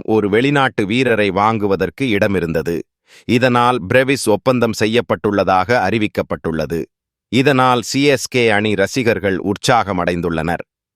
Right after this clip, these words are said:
ஏனென்றால் நம்பர் நூல் இடத்தில் விளையாடுவதற்கு பிரவிஸ் சரியான வீரராக இருப்பார். அதேபோல் மும்பை அணிக்காக விளையாடிய பின் சி எஸ் கே அணிக்கு வரும் வீரர்கள் சிறந்த ஆட்டத்தை வெளிப்படுத்தியிருக்கிறார்கள். பிராவோ, ராயுடு,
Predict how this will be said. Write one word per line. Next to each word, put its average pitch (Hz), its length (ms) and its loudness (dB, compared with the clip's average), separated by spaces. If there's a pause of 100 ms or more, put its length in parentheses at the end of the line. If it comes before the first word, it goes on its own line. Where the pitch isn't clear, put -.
(140)
ஏனென்றால் 117 640 2
நம்பர் 104 380 0
நூல் 123 380 0
இடத்தில் 104 420 -2
விளையாடுவதற்கு 101 840 0 (460)
பிரவிஸ் 135 500 0
சரியான 135 560 0
வீரராக 98 540 0
இருப்பார். 85 520 -2 (480)
அதேபோல் 110 680 2
மும்பை 131 440 2
அணிக்காக 110 560 0
விளையாடிய 101 600 0
பின் 95 280 -2 (360)
சி - 200 0
எஸ் 147 240 0
கே 131 140 2
அணிக்கு 113 360 0
வரும் 104 260 0
வீரர்கள் 113 600 0
சிறந்த 147 420 0
ஆட்டத்தை 110 480 -2
வெளிப்படுத்தியிருக்கிறார்கள். 90 1200 -2 (520)
பிராவோ, 113 520 2 (420)
ராயுடு, 117 640 2